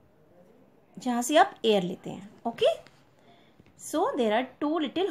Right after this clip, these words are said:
holes from where the breathing goes, जहाँ से हवा जाती है सांस लेने के लिए। So, children, uh, these all exercise you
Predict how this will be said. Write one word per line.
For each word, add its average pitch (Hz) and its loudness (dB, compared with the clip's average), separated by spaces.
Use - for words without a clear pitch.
holes 160 -4
from 240 0
where 214 2
the 339 12
breathing 220 -2
goes, - -6
जहाँ 196 -6
से 196 -6
हवा 202 0
जाती 180 -4
है - -16
सांस 202 0
लेने 180 -2
के 180 -6
लिए। 165 -8
So, 214 -8
children, 240 -2
uh, 196 -2
these 240 -4
all 262 4
exercise 214 -2
you 220 0